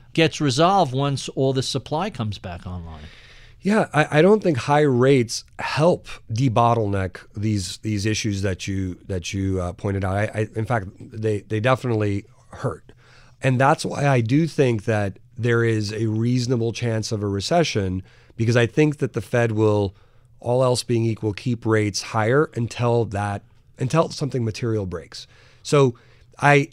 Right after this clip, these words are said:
Speaker 2: I don't think that we're gonna see the debottlenecking. I do think that,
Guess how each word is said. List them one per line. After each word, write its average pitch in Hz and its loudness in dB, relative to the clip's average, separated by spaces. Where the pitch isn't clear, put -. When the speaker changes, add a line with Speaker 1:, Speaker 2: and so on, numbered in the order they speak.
Speaker 2:
I 123 -2
don't 147 2
think 110 -2
that 101 -2
we're 110 -2
gonna 104 0
see 98 -4
the 92 -4
debottlenecking. 85 -8
I 117 -4
do 131 2
think 120 0
that, 101 0